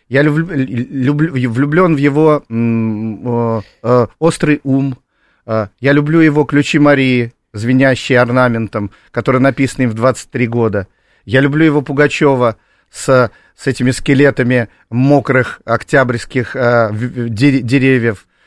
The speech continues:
Э, я обожаю Есенина за, за то, что он, м, м, тоже имел милость к падшим. Такую милость, которую завещал Пушкин, и который после Есенина, э, взял из, из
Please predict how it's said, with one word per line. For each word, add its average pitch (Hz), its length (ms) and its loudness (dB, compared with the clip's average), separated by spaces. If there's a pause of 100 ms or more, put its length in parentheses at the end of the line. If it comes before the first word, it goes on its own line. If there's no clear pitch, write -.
(200)
Э, 113 260 0 (200)
я 143 160 2
обожаю 156 480 2
Есенина 127 580 2 (300)
за, 113 280 0 (260)
за 135 180 0
то, 190 240 0
что 131 340 -4
он, 156 320 0 (420)
м, 135 460 2 (100)
м, 120 300 -6
тоже 156 300 2
имел 147 200 4
милость 147 380 2
к - 100 -12
падшим. 101 600 -2 (920)
Такую 160 340 2
милость, 135 420 2
которую 135 320 0
завещал 123 400 0
Пушкин, 139 500 -8 (280)
и 131 80 -12
который 139 320 2
после 135 400 -2 (160)
Есенина, 131 680 0 (200)
э, 117 280 2
взял 143 380 0
из, 123 240 -6
из 135 420 -4